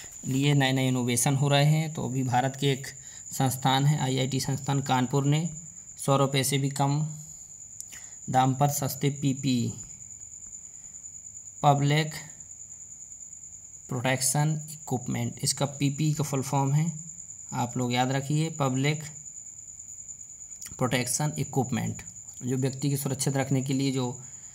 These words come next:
जो औजार हैं वो जो होते हैं, जो चिकित्सीय उसमें यूज़ किए जाते हैं, उसका ये वर्ड है इस पीपीई। ये बहुत ज़्यादा चर्चा में है इस समय। और पीपीई,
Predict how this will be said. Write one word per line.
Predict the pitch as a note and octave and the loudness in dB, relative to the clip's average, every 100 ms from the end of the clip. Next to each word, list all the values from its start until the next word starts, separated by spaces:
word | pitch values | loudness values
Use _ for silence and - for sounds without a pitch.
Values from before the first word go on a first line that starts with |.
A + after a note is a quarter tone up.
| - - | -18 -10
जो | - C3 | -4 -4
औजार | B2 C3 B2+ C3+ | 0 2 6 8
हैं | C#3 B2 C#3 - - - | 8 4 -2 -4 -10 -4
वो | A#2 A#2 | -2 -2
जो | - B2 B2+ A#2+ A#2+ - - - | -4 -2 0 -2 -6 -10 -12 -6
होते | C3 C3+ | -4 2
हैं, | C#3+ C3 | 4 4
जो | |
चिकित्सीय | B2+ C3 C3 - C#3 | 0 0 2 2 2
उसमें | C#3 B2+ | 2 0
यूज़ | A#2+ - | -2 0
किए | C3 | 0
जाते | B2+ B2 D3+ | 0 0 0
हैं, | |
उसका | C#3 - B2+ | 0 0 0
ये | A#2+ | 0
वर्ड | A2+ A#2+ B2 | 2 0 0
है | C3+ F#3+ - - - - - | 0 -2 -6 -14 -16 -16 -10
इस | B2+ | -8
पीपीई। | - C3 B2+ B2 A2+ - - | 0 0 2 0 0 -4 -6
ये | C3 | -4
बहुत | B2 C3+ | 0 0
ज़्यादा | C3+ B2+ C3+ | 2 2 2
चर्चा | C#3 C3+ C#3+ C3+ | 2 2 4 4
में | |
है | C#3 | 4
इस | C#3+ | 4
समय। | D3+ E3 - - - - - - - | 2 0 -2 -8 -18 -20 -20 -20 -12
और | - B2 B2+ C3 - - - - | -2 0 0 -2 -8 -16 -16 -6
पीपीई, | C#3+ C3 C#3 C3+ C3+ C3+ C#3+ | -2 0 0 0 0 -2 -6